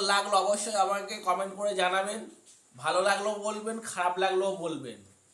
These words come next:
খারাপ তো লাগতেই পারি, লাগতে পারে, কিন্তু আমি সম্পূর্ণরূপে কথাগুলো ভালোভাবে গুছিয়ে বলতে পারছি না, সেই কারণের জন্য। এই শিখছি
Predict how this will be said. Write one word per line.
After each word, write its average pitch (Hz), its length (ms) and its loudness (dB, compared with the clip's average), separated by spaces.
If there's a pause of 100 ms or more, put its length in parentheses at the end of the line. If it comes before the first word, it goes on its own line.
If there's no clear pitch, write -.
(920)
খারাপ 185 300 2
তো 208 140 2
লাগতেই 190 420 2
পারি, 185 200 4 (640)
লাগতে 185 400 0
পারে, 175 180 2 (420)
কিন্তু 185 240 -6
আমি 196 160 -4
সম্পূর্ণরূপে 196 600 -6 (160)
কথাগুলো 180 420 0 (120)
ভালোভাবে 180 360 2 (100)
গুছিয়ে 170 300 -6 (100)
বলতে 180 300 -6
পারছি 156 260 -2 (100)
না, 101 80 -16 (580)
সেই 165 240 -10
কারণের 160 460 0
জন্য। 123 200 -10 (2500)
এই 175 120 -8 (120)
শিখছি 226 360 -2